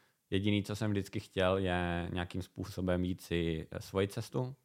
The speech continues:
a nemít to tak, že jako kdyby někdo ti vyšlape cestičku a pak je to takový jenom, „No ale protože ty jsi dostal tam a tam, protože jako víš co, tvůj bráška ti to zařídil,“ nebo něco takovýho.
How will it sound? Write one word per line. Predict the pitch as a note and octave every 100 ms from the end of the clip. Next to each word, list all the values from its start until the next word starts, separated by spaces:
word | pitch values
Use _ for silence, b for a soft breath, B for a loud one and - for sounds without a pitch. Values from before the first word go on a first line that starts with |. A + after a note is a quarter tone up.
| _ _ _ _ _ _ _ _
a | F2 F2 E2+ F2 E2+ -
nemít | G2 F#2+ G2 -
to | G2+
tak, | E2+ F2
že | F#2
jako | E2 G#2+
kdyby | F2+
někdo | F2+ F2+ F2+
ti | F2 F2+ E2+
vyšlape | E2+ E2+ F2+ E2 F2
cestičku | E2+ - - E2+ - F#2
a |
pak | D#2+ E2+ -
je |
to | E2
takový | E2+ - -
jenom, | E2+ E2 E2+ B B B
„No | A2 G#2
ale | G#2 G2
protože | G#2+ G2+ G2 F#2+ F#2
ty | G#2
jsi | A#2+
dostal | G2+ G2 - G2
tam | F#2 F#2
a | F#2
tam, | F2+ F2 F2
protože | F2+ F#2
jako | F2 E2 F2+
víš | F2 -
co, | - E2 - - - - - - - -
tvůj | - G2
bráška | F2+ E2+ D#2+ -
ti | E2+
to | E2+
zařídil,“ | E2+ E2 F#2 F2 E2
nebo | E2
něco | E2+ E2
takovýho. | F2 - F2 E2+ F2+